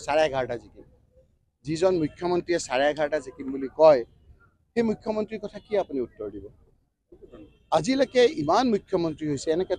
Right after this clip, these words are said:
টুলুঙা, তৰল কথা কোৱা মুখ্যমন্ত্ৰী অসমৰ মানুহে কেতিয়াও দেখা নাই। গতিকে তেওঁৰ কথা আমি উত্তৰ দিব লাগে বুলি আমি ভবা নাই। দুদিন পিছে পিছে বেলেগ বেলেগ কথা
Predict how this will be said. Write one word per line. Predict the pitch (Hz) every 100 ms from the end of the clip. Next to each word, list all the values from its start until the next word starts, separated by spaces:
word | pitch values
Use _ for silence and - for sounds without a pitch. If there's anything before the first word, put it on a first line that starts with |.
| -
টুলুঙা, | 170 214 190 120 120 - _ _ _ -
তৰল | 156 208 214 185
কথা | 147 151 147 - - - - 135 131 123
কোৱা | 147 139 139 - - _
মুখ্যমন্ত্ৰী | 131 - 156 151 - 196 254 _ _ _ _ _ _
অসমৰ | - - 214 196
মানুহে | 143 151 143
কেতিয়াও | 131 135
দেখা | 117 104 107
নাই। | 104 - _ _ _ _ _
গতিকে | 156 180 -
তেওঁৰ | 190 240 254
কথা | 220 226 247 - -
আমি | 180 156
উত্তৰ | - 170
দিব | 156 160
লাগে | 147 139
বুলি | 135 135
আমি | 123
ভবা | 107 117
নাই। | 151 190 - - _ _
দুদিন | 220 285 285
পিছে | 247 233
পিছে | 196 190 156
বেলেগ | 139 127
বেলেগ | 123 117
কথা | 113